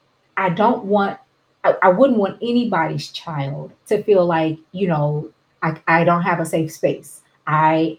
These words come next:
can't be who I feel like I want to be, you know. Um, sure, they're young. Sure, they're, you know, still, you know, um,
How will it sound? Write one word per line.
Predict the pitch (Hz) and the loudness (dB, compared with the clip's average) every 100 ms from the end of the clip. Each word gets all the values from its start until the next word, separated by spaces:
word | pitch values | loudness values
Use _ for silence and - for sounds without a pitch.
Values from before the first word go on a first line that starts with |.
| _ | _
can't | - 247 - 170 | -4 -4 -4 -6
be | 190 175 170 - | -4 -2 -4 -4
who | 202 | 2
I | 165 160 | 2 2
feel | 180 | 2
like | 165 156 | 2 -2
I | 151 151 160 | -2 0 0
want | 160 160 160 | 0 -2 -4
to | |
be, | 151 143 139 - _ _ _ _ | -4 -4 -6 -14 _ _ _ _
you | 202 170 | -4 -2
know. | 143 143 143 - _ _ - | -2 -4 -8 -14 _ _ -2
Um, | 180 160 160 160 - - | 0 2 0 -4 -10 -14
sure, | - 240 240 | 0 2 4
they're | 220 | 4
young. | 214 196 196 202 | 4 0 0 -4
Sure, | 196 185 190 | -2 -2 2
they're, | 185 180 175 | 4 4 2
you | 247 262 | 0 -2
know, | 160 156 151 | -2 -2 -4
still, | - 190 175 175 170 | -4 0 2 2 -2
you | 190 175 | -4 -2
know, | 151 147 151 151 - | -2 -2 -2 -6 -6
um, | 156 147 156 156 - | -2 -2 -2 -6 -14